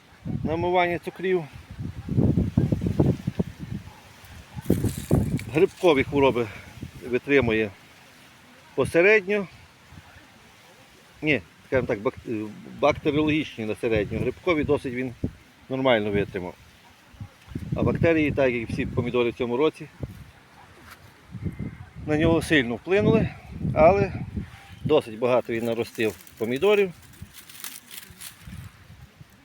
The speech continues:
для такого року. Зараз ми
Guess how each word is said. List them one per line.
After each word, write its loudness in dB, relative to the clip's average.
для 0
такого 2
року. 0
Зараз 2
ми 0